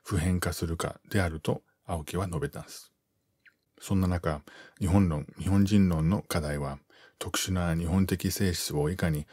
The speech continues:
普遍化するかであると青木は述べます。この二作を読み終えて思うことは、日本論、日本人論はあくまで論であって、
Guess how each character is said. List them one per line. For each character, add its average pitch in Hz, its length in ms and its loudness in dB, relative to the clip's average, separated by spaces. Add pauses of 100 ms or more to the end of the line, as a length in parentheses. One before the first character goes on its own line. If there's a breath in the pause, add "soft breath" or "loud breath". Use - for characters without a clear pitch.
(120)
普 - 160 -8
遍 87 180 0
化 82 160 -2
す - 140 -4
る 82 180 -2 (140)
か - 140 -2
で 82 160 -2
あ 76 80 -4
る 69 100 -8
と - 240 -14 (400 loud breath)
青 80 180 -2
木 76 140 -4
は 98 140 0
述 90 140 -2
べ 71 100 -4
ま - 160 -10
す。 - 200 -14 (800 soft breath)
こ - 140 0
の 104 60 6
二 120 100 4
作 - 260 0
を 80 100 4
読 80 140 4
み 87 120 4
終 87 140 2
え - 20 -8
て 76 100 -2
思 76 180 2
う 80 60 2
こ 76 140 -4
と - 120 -8
は、 67 200 -8 (320 loud breath)
日 104 80 -4
本 90 260 2
論、 69 200 -2 (120)
日 95 60 0
本 95 200 4
人 92 220 4
論 80 160 2
は 76 140 0
あ 80 60 -2
く - 100 -2
ま 80 120 2
で 71 240 -6
論 98 300 2
で 73 140 -2
あ 69 60 -8
っ 71 40 -14
て、 - 320 -12